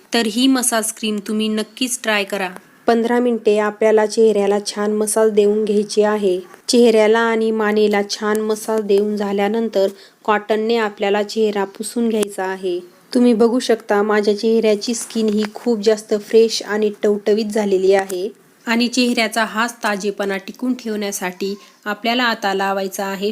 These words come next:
फेस पॅक. आणि हाच फेस पॅक बनवण्यासाठी आपल्याला लागणार आहे दोन चमचे मसूर डाळीचे पीठ,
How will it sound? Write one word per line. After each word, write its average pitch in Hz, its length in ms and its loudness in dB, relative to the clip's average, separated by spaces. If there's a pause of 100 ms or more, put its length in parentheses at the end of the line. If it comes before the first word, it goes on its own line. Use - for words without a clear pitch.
फेस 202 340 0
पॅक. - 340 -8
आणि 226 260 2
हाच 226 360 -2
फेस 220 280 -8
पॅक 202 240 -4
बनवण्यासाठी 214 680 -4
आपल्याला 196 480 -2
लागणार 196 360 -2
आहे 196 240 -2
दोन 202 320 -2
चमचे 202 440 -4
मसूर 196 360 -4
डाळीचे 190 400 -2
पीठ, 196 440 -8